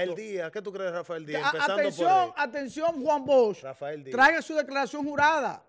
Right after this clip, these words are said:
Speaker 1: tráigala aquí a este programa, o publíquela, preséntela.
Speaker 2: Fermín Sánchez.
Speaker 1: Todos.
Speaker 2: Eh, José Burgos.
Speaker 1: Esa es la primera, esa
Speaker 2: Jesús
Speaker 1: es la pri-,
Speaker 2: Burgos.
Speaker 1: esa es la, esa es la primera muestra de que usted va a hacer el trabajo ahí.
Speaker 2: Hay muchos tipos serios ahí.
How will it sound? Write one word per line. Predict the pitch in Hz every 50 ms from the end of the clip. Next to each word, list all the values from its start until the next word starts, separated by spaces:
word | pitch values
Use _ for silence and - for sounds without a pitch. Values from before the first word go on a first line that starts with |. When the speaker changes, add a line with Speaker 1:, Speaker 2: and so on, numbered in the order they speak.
| _
Speaker 1:
tráigala | - 214 254 294 320 320
aquí | 311 - - 330 339 320
a | 285
este | - - 285
programa, | - 269 262 277 302 302 302 285 262 233 202 160 - _ _ _ _ _ _ _ _ _ _ _ _ _ _ _ _ _ _ _ _ _
o | - 220 233 -
publíquela, | 240 254 233 269 311 339 339 - - 277 254 233 208 185 151 - _ _ _ _ _ _ _ _ _ _ _
preséntela. | - 254 247 - - 302 320 330 320 285 220 277 254 247 226 214 196 156 - _ _ _ _ _ _ _ _ _
Speaker 2:
Fermín | - 131 131 135 135 123 110
Sánchez. | - 127 131 156 175 180 170 147 - 151 151 147
Speaker 1:
Todos. | 277 302 330 330 320 302 277 240 208 185 151 - - _ _ _ _ _
Speaker 2:
Eh, | 120 120 113
José | - 135 120 - - 139
Burgos. | 131 127 143 170 185 180 165 143 262
Speaker 1:
Esa | 311 339 - 359
es | 330
la | 330
primera, | 262 311 302 285 311 320 320 320 311 - - _
esa | - -
Speaker 2:
Jesús | 147 254 - 370
Speaker 1:
es | 370
la | 330
pri-, | 311 359 381 330
Speaker 2:
Burgos. | 269 247
Speaker 1:
esa | 254 - 320
es | 294
la, | 311 294 - - 262
esa | 254 - 294
es | 269
la | 285 233
primera | 254 277 254 285 285 262
muestra | 247 262 285 294 269 269 - - 240 208 185 - _ _ _ _ _
de | - 170 233 233
que | - - 240
usted | 226 - - - - - 285 285 269 254 240 247 254
va | 247
a | 254
hacer | 254 - 262 254 254
el | 254 233 175
trabajo | 240 214 208 208 226 233 233 180 185 185
ahí. | 180 185 196 208 208 190 175 - _ -
Speaker 2:
Hay | 151 151
muchos | 156 160 156 165
tipos | 147 151 135 147 131 -
serios | - 104 95 92 92 90 82
ahí. | 80 _